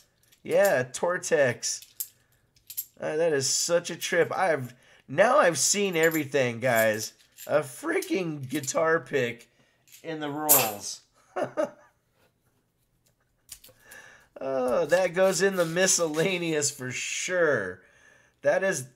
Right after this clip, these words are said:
that is just, what a trip. Uh, Budget Bullion says that's a decent pick. Um, so Chris Nab, let me know, man.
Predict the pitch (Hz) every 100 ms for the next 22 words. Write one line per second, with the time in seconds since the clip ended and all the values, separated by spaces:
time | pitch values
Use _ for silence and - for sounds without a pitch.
0 | _ 143 190 170 139 113 123 151 131 _
1 | _ _ _ - 139 156 147 - 156 120
2 | - 135 123 117 156 185 208 131 170 196
3 | 147 - 156 131 170 175 135 131 131 156
4 | 156 180 175 - _ _ _ _ _ _
5 | _ _ - 127 131 123 - 156 143 135
6 | - 190 - 156 165 175 151 139 156 156
7 | 165 156 165 143 110 117 127 135 127